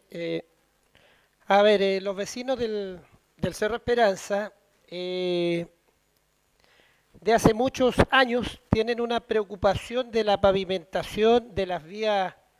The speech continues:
de las calles Tolson y Cerezo, que es por donde transita la locomoción colectiva. La calle Tolson es donde está la Plaza Esperanza, y después sube, eh, Los Cerezos,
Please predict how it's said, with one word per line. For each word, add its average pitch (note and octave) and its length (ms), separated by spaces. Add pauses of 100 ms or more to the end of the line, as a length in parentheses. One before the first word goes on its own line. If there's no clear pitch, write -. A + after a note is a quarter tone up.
(340)
de F3+ 140
las - 160
calles G#3+ 360 (100)
Tolson B3+ 540 (280)
y G3 100
Cerezo, G3+ 600 (1080)
que A3 120
es A#3 40
por A#3 220
donde G3+ 800
transita G3 520
la G#3 140
locomoción F#3 520
colectiva. G3 640 (1200)
La G#3+ 120
calle B3 300
Tolson B3+ 420
es B3 140
donde A3 200
está G3+ 680
la F#3+ 200
Plaza A3 520 (280)
Esperanza, G3 560 (1080)
y A3+ 140
después A3 560
sube, A3 600
eh, F#3+ 160
Los F#3 180
Cerezos, G#3 280